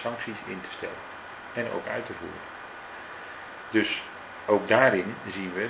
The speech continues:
dat het een stukje, eh, bestuur is, een stukje, eh, om de dingen te ordenen, te regelen,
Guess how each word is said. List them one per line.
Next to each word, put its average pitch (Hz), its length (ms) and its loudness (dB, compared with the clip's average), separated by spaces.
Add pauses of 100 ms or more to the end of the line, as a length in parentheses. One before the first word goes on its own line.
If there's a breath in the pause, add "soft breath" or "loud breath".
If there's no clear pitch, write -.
dat 101 140 2
het 95 240 -6
een 92 80 -6
stukje, 107 420 2
eh, 85 60 0 (1500)
bestuur 131 460 4
is, 95 60 6
een - 240 -4
stukje, 95 400 0
eh, - 1500 -8
om 104 100 -6
de 87 80 -4
dingen 90 320 2 (160)
te - 60 -4
ordenen, 104 480 -2
te 101 100 0
regelen, 107 420 0